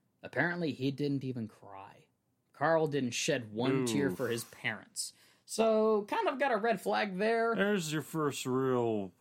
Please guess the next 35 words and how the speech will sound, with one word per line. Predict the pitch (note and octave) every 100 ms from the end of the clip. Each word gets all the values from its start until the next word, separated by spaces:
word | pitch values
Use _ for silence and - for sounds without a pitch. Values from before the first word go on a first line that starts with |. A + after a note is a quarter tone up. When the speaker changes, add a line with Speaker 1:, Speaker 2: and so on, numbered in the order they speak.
| - -
Speaker 2:
hard | A2 G#2+ G#2 G2 F#2
red | G2+ F#2+ F#2
flag. | - G2 F2+ F2+ F#2 G2 G#2 - _ _ _
Speaker 1:
Now, | F#3+ G3
I |
mean, | G3 F3+ - _ -
I'm | A#3 C4
no, | B3+ A#3+ A#3+ A#3
I'm | G#3
not | B3+ A#3+
a |
psychiatrist | G#3+ - F#3 F3+ D#3+ E3+ E3 F3 E3+ -
or | D3+
a |
psychologist. | C#3 B2+ A2 - D#3+ D#3+ D#3 D#3+ D#3 - - -
I | B2+ A#2 - -
barely | E3+ D#3+
took | B2 B2+
any | B2 A2+
of |
those | A#2+ B2
when | G#2+
I | A2+
was | F2
in |
college. | F2 C#3 C3 A#2+
I'm | B2+
not | C3
gonna | A#2 A#2+
even | A2
try | - D#3 D#3
to |
be | A#2
an | A2
expert, | A2 - - A#2